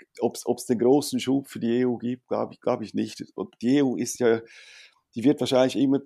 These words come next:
da bleiben, wo sie ist. Sie ist mehr als einfach ein loser Staatenbund, aber die Vereinigten Staaten von Europa sind eben auch unrealistisch.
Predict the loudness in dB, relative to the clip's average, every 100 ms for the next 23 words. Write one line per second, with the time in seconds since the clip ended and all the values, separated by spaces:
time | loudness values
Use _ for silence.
0 | 2 4 4 4 4 4 2 0 2 2
1 | 2 0 -2 -2 -2 0 6 8 8 8
2 | 6 2 -10 0 0 0 0 0 4 2
3 | 0 -4 2 2 2 -4 -4 -2 0 0
4 | -2 -2 2 4 4 2 -6 -4 -2 -2
5 | -4 -2 0 0 0 -2 -6 -8 -4 -4
6 | -2 -4 -4 -6 -8 -6 -6 -8 -12 -18
7 | -20